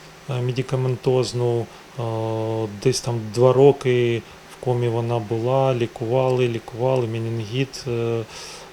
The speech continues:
ну і вилікувалась. Єдине, що в неї залишилось, е, це ураження нервової системи і, е, постійна нича біль у пальці. Ну, але прецедент є,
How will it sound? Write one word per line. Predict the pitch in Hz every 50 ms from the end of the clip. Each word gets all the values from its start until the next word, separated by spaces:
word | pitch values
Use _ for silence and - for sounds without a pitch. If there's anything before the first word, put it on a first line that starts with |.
| - 131 120 120 117 113 113 117 123
ну | 143 156
і | 180 202 196
вилікувалась. | 156 156 196 202 208 202 - 156 139 135 131 123 - - - - - -
Єдине, | 123 117 117 117 117 123 113 127 135 127 127
що | 123 - - 127
в |
неї | 123 123 127 123 120
залишилось, | 110 113 123 120 131 156 165 160 - - 139 135 139 135 127 - - - - - - - - - - -
е, | 117 117 113 113 113 113 -
це | - - - 127 123 123 123 120
ураження | 120 120 131 131 120 117 113 104 113 113 117 117
нервової | 117 117 117 110 113 117 113 113 117 113
системи | - - - 123 - - 151 160 160 151 143 139 139 - -
і, | 151 131 131 131 131 127 - - - - - - 123
е, | 117 113 113 110 - -
постійна | 131 127 - - - 135 127 131 123 120 120
нича | 120 120 120 120 117 107 - - 127 117 117 117 117 117 107 101
біль | 117 123 120 135 151
у | - 139
пальці. | 131 - - 127 113 107 104 - - - 135
Ну, | 151 143 117 113
але | 117 120 127
прецедент | - - 135 131 - - 135 131 131 127 127 135 135 135 127 -
є, | 135 127 156 170 185 185